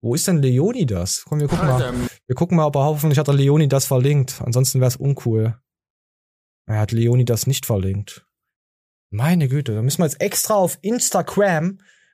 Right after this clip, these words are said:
Speaker 1: und gucken, wo der Leonidas ab, äh, haschelt. Ah, komm, wir gucken mal. Nee, nicht Iron Mike Video laden. Leonidas Arcona. So, den haben wir hier. Äh, E S N.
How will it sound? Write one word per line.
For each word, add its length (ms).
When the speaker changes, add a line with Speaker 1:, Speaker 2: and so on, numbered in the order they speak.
Speaker 1:
und 100
gucken, 280
wo 80
der 120
Leonidas 680
ab, 240
äh, 320
haschelt. 540
Ah, 160
komm, 140
wir 80
gucken 200
mal. 240
Nee, 340
nicht 260
Iron 240
Mike 220
Video 220
laden. 380
Leonidas 1400
Arcona. 720
So, 100
den 140
haben 140
wir 100
hier. 440
Äh, 80
E 60
S 100
N. 300